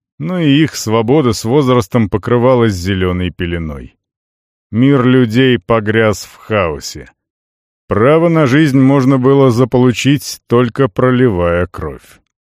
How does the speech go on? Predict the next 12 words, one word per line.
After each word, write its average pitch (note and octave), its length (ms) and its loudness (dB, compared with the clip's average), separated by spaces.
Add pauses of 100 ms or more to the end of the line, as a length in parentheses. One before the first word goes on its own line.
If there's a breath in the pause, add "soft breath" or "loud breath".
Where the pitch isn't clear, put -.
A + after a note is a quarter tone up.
(560)
Наблюдая A#2+ 580 0
за A2+ 200 0
тем, C3+ 280 0
как F2+ 240 -6
разбойники B2 720 0
в A2+ 80 2
очередной D3+ 640 0
раз C#3 340 0
вырезают A#2 560 0
жителей B2 520 0
мирной B2 440 4
деревни, A#2 640 2